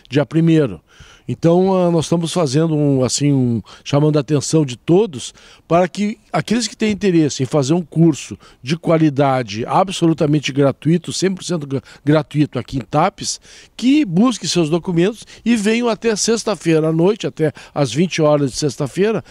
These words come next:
fazer a matrícula aqui, é, é, aqui na unidade. É, é importante ressaltar de que, ah, o, a condição para que a matrícula seja realizada é,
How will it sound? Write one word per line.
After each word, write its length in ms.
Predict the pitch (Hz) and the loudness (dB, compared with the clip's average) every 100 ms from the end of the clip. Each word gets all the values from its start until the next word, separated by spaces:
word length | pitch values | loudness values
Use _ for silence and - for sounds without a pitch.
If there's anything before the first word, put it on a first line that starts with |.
| - | -12
fazer 280 | - 247 190 | -4 -2 0
a 40 | |
matrícula 480 | 202 196 - 175 180 | -2 -4 -2 -4 -2
aqui, 340 | 165 - 170 160 - - - | -6 -4 -4 -6 -10 -20 -4
é, 680 | 156 151 151 151 139 139 139 | 0 2 2 2 2 2 2
é, 20 | |
aqui 200 | 139 151 | 0 0
na 80 | 151 | 2
unidade. 580 | 170 165 143 113 - - - - - - - - | 2 4 2 0 -4 -16 -20 -20 -20 -20 -20 -4
É, 440 | 165 165 165 170 196 | 2 4 4 4 2
é 80 | |
importante 580 | 190 175 196 151 233 208 | 0 0 0 0 -2 0
ressaltar 640 | 202 185 170 139 165 190 208 _ _ - | -2 0 0 0 2 2 0 _ _ -4
de 160 | 165 | -4
que, 320 | - - 202 - | 0 0 0 -2
ah, 540 | - 165 165 165 160 165 | -2 2 2 2 2 0
o, 640 | - 160 156 156 151 151 - _ - | 2 4 6 6 6 4 2 _ -4
a 80 | 151 | -2
condição 640 | - 262 254 214 202 185 | 0 0 0 0 0 0
para 160 | 151 147 | 0 -4
que 220 | - 160 | 0 2
a 100 | 156 | 2
matrícula 400 | 151 - 180 202 | 0 -4 -6 -6
seja 260 | - 170 | -4 -4
realizada 640 | 147 143 123 113 151 185 147 - - - | -2 -2 -2 0 0 0 -4 -12 -10 0
é, 320 | 151 160 180 | 2 2 0